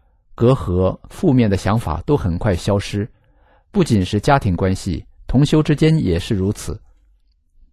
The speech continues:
举一个过去的例子，那时 A 同修常和 B 同修发生矛盾。A 是开餐馆的，同时也是协调人。因为餐馆工作的拖累，A 在做正式大法的项目时，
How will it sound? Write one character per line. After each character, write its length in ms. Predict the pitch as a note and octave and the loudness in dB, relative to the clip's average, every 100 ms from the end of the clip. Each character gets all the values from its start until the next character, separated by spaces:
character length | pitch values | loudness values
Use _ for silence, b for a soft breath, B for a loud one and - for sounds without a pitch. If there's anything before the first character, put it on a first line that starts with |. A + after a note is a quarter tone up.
| _ - | _ 0
举 160 | A#2 | 2
一 100 | C#3 | 2
个 160 | C3+ B2+ | 2 2
过 160 | D3+ | 2
去 180 | B2+ C#3 | 0 0
的 120 | G#2 | 0
例 180 | B2 A2+ | 2 2
子， 240 | - E2 - _ _ _ _ _ _ _ - | 0 -8 -12 _ _ _ _ _ _ _ 0
那 160 | E3+ | 2
时 400 | C3 - G2+ G#2 - | 2 2 2 2 0
A 140 | E3 E3+ | 2 2
同 220 | - A2+ | 2 0
修 240 | - C#3+ | 2 2
常 200 | C#3+ A2 | 2 0
和 260 | A#2 G#2+ G#2+ | 0 0 0
B 180 | - D3 | 0 -2
同 200 | G#2 G2+ | 0 0
修 200 | G#2+ G#2+ | 0 0
发 140 | B2+ | 0
生 160 | - B2+ | 2 2
矛 200 | D#2+ E2+ | 2 0
盾。 240 | G#2+ F2 - _ _ _ _ _ | -2 -4 -10 _ _ _ _ _
A 260 | - D3+ D#3+ | 2 4 4
是 200 | - - | 2 0
开 180 | - C3+ | 2 2
餐 240 | - D3+ | 2 0
馆 220 | D3+ E2+ | 2 2
的， 240 | E2 D2 - _ _ - | 0 -4 -6 _ _ -4
同 200 | A2+ C3 | 2 2
时 200 | - G#2+ | 2 2
也 100 | F2 | 2
是 160 | - G2 | 0 -2
协 220 | - G#2 | 0 0
调 200 | G2 F#2 | 2 0
人。 240 | D#2+ D#2 - _ _ _ _ | 0 -4 -10 _ _ _ _
因 160 | - E3 | 0 2
为 80 | D#3 | 2
餐 240 | - F3+ | 2 2
馆 180 | G#2 E2+ | 2 0
工 180 | C#3 D3+ | 0 0
作 140 | D#3 | 2
的 80 | G#2 | 0
拖 240 | - C3+ | 2 2
累， 180 | A#2 D2+ - _ _ _ _ - | 2 0 -6 _ _ _ _ 2
A 180 | D#3 D#3+ | 2 4
在 200 | - A#2+ | 2 2
做 180 | C#3+ | 2
正 200 | B2 E3+ | 2 2
式 100 | C3 | 2
大 180 | C#3+ C#3 | 2 2
法 160 | - F2 | 2 0
的 120 | F#2+ | 0
项 200 | - C3+ | 0 0
目 120 | A2 | 0
时， 300 | F#2 E2+ F2 | -2 -4 -4